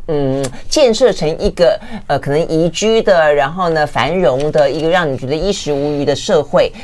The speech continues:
那所以呢，你更容易觉得要揭竿而起。但是你说欧洲跟美国，基本上像台湾也是一样，基本上你经济已经到了某个程度的富足，虽然还是有一些比较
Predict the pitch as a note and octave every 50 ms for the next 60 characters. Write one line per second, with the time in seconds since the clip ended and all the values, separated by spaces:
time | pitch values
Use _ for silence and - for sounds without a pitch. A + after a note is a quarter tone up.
0 | - - G3 F#3+ F3 - G3 F3 E3 D#3 D3 D3 D3 C#3+ C#3 C#3 - D4 C#4 G3+
1 | D#3+ D3 C3+ C#3+ F3+ G3 E3+ C3+ - C#3 A#2+ C3+ C#3+ C#3 C3 - C#3+ C3+ C#3+ C3+
2 | C3+ B2 A#2 A#2+ A#2+ - - - - - - - B3+ C4+ B3+ A#3+ G3+ F3 - C4
3 | C4+ - C4 C4+ C4 - B3+ B3 A#3+ B3 A#3+ G3 D3+ A#2+ A2 C3+ C#3+ C#3+ - -
4 | E4+ D4+ F#3 D3 D#3 D#3 D#3+ E3 D3+ - - A#2 C#3+ D#3+ B2 - - - B2+ A#2
5 | D3 - A#3+ A3+ A#3+ A#3 G3 D#3+ C#3+ - A3+ A#3+ B3+ - A#3 G3 - C#3+ D#3 F3+
6 | F3 E3 D3+ C3+ A#2+ A#2 A#2 - A3+ - - D#3+ C#3+ D3+ E3+ E3+ - D3 B2+ A2+
7 | - - - - A#3+ A3+ - - - C4+ A#3+ F#3 - - B2+ C#3 D3+ - B3+ A#3+
8 | A#3 G3+ E3+ F#3+ - G3 C3 G#2+ A#2 C#3+ C#3+ - E3+ E3 D#3+ D#3 D#3+ D#3+ - B2
9 | A#2+ A2+ - G3+ G3 F3 D3+